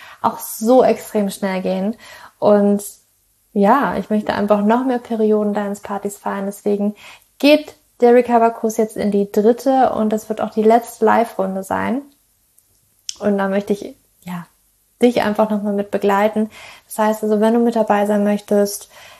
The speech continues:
dann melde dich jetzt noch an. Also jetzt hast du noch die Chance und wie gesagt, gerade auch zum Frühbucherpreis und es geht dann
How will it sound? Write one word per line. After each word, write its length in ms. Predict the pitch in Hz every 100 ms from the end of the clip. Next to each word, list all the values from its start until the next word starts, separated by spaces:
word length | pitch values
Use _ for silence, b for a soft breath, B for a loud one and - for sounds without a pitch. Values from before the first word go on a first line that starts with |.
| B _
dann 440 | 214 208 208 214 -
melde 300 | 233 220 240
dich 100 | -
jetzt 200 | 269 262
noch 140 | 240 233
an. 400 | - 277 202 202 _
Also 240 | 240 214 214
jetzt 200 | 214 233
hast 200 | 226 226
du 60 |
noch 120 | 214
die 80 | 214
Chance 480 | - - 262 285 -
und 340 | - 220 226
wie 60 | 226
gesagt, 400 | 226 220 214 214
gerade 400 | 208 214 226 -
auch 300 | 208 208 -
zum 260 | - - 196
Frühbucherpreis 920 | - 262 226 220 220 - 208 208 208
und 140 | 220
es 180 | 214 214
geht 300 | 226 233 233
dann 340 | 214 214 220